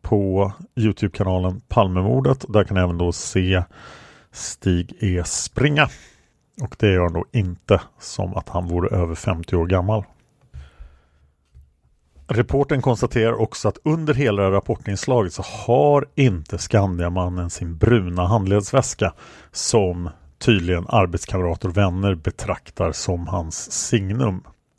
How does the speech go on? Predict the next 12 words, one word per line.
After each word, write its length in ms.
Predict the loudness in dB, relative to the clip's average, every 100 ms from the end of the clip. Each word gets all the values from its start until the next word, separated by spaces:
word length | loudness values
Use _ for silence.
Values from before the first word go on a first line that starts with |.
| _
Det 80 | 0
hade 120 | 0
inte 120 | 2
jag 120 | 2 0
tänkt 220 | -4 -4
på 80 | -4
när 80 |
jag 60 | -4
såg 200 | -4 -4
reportaget 580 | -4 -2 -2 -2 -8 -18
första 340 | -10 -8 -6
gången. 300 | -6 -6 -10